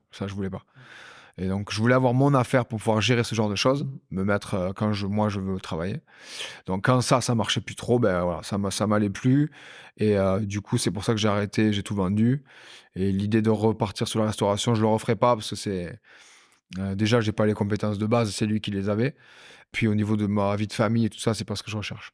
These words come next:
Speaker 2: Ouais, non, mais c'est bien, ça t'a permis de voir déjà
Speaker 1: Ouais, ouais.
Speaker 2: et, euh, et de tester, euh, c'est cool.
Speaker 1: Voilà. Et ça a fait le lien entre, euh, entre le rugby, justement, et l'après-rugby.
Speaker 2: Ouais, c'est ça.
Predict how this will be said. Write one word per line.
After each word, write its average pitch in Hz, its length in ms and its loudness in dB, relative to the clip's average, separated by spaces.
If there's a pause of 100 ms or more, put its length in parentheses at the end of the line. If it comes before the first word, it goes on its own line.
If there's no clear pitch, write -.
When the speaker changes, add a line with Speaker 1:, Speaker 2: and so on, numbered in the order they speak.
(120)
Speaker 2:
Ouais, 139 220 -2
non, 139 160 0
mais 120 140 2
c'est - 140 -4
bien, 196 160 2
ça - 140 -2
t'a 123 140 -2
permis 139 280 2
de 131 80 2
voir 143 320 2
déjà 143 420 2
Speaker 1:
Ouais, 117 120 4
ouais. 117 120 2 (240)
Speaker 2:
et, 123 180 2
euh, 113 400 0
et 127 100 0
de 120 120 0
tester, 139 680 0
euh, 120 160 0
c'est - 160 -6
cool. 214 240 -2 (200)
Speaker 1:
Voilà. 101 220 -6 (280)
Et 104 80 -8
ça 117 160 2
a 113 40 0
fait 135 140 0
le 120 140 4
lien 127 340 2
entre, 127 280 0
euh, 113 540 2 (640)
entre 107 360 -2
le 127 100 4
rugby, 113 360 2
justement, 135 400 0
et 143 80 2
l'après-rugby. 123 480 -2
Speaker 2:
Ouais, 160 180 2
c'est 123 140 -6
ça. 135 180 -2